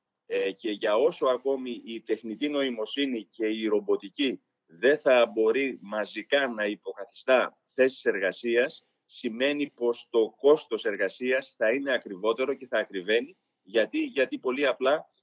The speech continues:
η προσφορά εργασίας θα υπολείπεται της ζήτησης. Είναι αυτό που παρατηρούμε τώρα αυτή την περίοδο. Ε, βλέπουμε λοιπόν ότι, ε, αυτό που λέμε πληθωρισμός, ε,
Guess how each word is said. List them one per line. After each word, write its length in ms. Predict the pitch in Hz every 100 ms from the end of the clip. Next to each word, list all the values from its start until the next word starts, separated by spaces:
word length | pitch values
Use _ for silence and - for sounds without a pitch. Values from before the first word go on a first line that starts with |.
| _
η 140 | 117
προσφορά 500 | - 113 - 123 151
εργασίας 760 | 143 117 110 - 143 160 - _
θα 120 | - 120
υπολείπεται 640 | 113 117 120 147 139 156
της 220 | - 117
ζήτησης. 680 | 107 143 101 - 143 - - _
Είναι 200 | 143 139
αυτό 220 | 127 151
που 120 | 139
παρατηρούμε 520 | 135 120 117 127 143
τώρα 300 | 139 135 135
αυτή 180 | 123 147
την 120 | 135
περίοδο. 520 | 135 127 131 101 - - _ _ _ _ _
Ε, 180 | 107 110 - -
βλέπουμε 500 | 90 110 135 147 151
λοιπόν 380 | 143 135 135
ότι, 420 | 135 131 131 123 - _ _ _
ε, 320 | 101 107 101 -
αυτό 360 | 92 92 - 135
που 120 | 135
λέμε 240 | 139 143
πληθωρισμός, 880 | 127 127 127 113 101 110 120 131 - _ _ _
ε, 280 | - 113 107